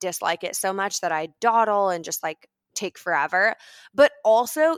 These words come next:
even if I do it in that hour, I'm gonna feel like I need an, a break for two hours to go chill or to go do something else because I hate <laughs> it so much.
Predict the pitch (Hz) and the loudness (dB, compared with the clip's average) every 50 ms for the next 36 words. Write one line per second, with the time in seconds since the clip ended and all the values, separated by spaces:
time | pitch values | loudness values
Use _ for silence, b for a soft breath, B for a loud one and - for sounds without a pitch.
0 | - - 247 247 247 233 262 269 269 226 247 226 214 202 175 151 147 - - 180 | -4 -10 -12 -12 -10 -8 -6 -6 -4 -2 -2 -2 -2 -2 -4 -8 _ -8 -6 -4
1 | 175 196 233 - - 302 330 349 - - - - - 311 339 339 349 339 320 - | -4 -4 -4 -4 -4 -2 -2 -2 -4 -6 -8 -8 -6 -4 -4 -2 -2 -2 -2 0
2 | - 311 302 311 311 330 349 359 370 359 B B B B B B B _ _ - | 2 2 2 4 2 2 2 0 0 -2 B B B B B B B _ _ 0
3 | 240 262 262 277 277 254 277 269 262 - - 240 240 240 240 233 226 - 214 214 | 2 2 2 2 2 0 0 0 0 -2 -2 -2 0 2 2 2 2 0 -2 -4
4 | 214 214 208 208 202 190 - - - 196 196 196 - - 185 196 170 - - 180 | -4 -2 -2 0 0 -2 -2 -4 -4 -4 -4 -4 -4 -2 -2 -2 -2 -4 -4 -2
5 | 185 185 180 - - - - 233 247 240 - 269 262 269 254 254 247 254 269 277 | -2 -2 -2 -4 -8 -6 -4 -4 -2 -2 -4 -4 -2 0 2 2 2 2 0 -2
6 | 285 269 240 - - 208 - 202 190 185 185 185 185 180 - - - - - 196 | -4 -6 -6 -6 -8 -4 -2 0 2 2 2 2 0 -2 -4 -6 -6 -4 -2 -2
7 | 175 175 185 214 240 - - 196 185 185 180 170 165 _ _ - - 185 180 185 | 0 0 0 0 -2 -2 -4 -4 -4 -6 -8 -10 _ _ _ -2 -2 -2 -2 -2
8 | 202 190 - 202 190 185 180 180 180 202 - - 208 196 - 208 185 - 165 170 | -4 -8 -8 -8 -10 -6 -4 -4 -4 -4 -6 -8 -12 -8 -6 -4 -4 -2 -4 -6
9 | - - 170 165 156 170 - - - - - - 170 139 139 185 180 - - - | -6 -8 -10 -8 -8 -8 -10 -8 -8 -10 -10 -8 -10 -12 -10 -8 -10 -10 -10 -12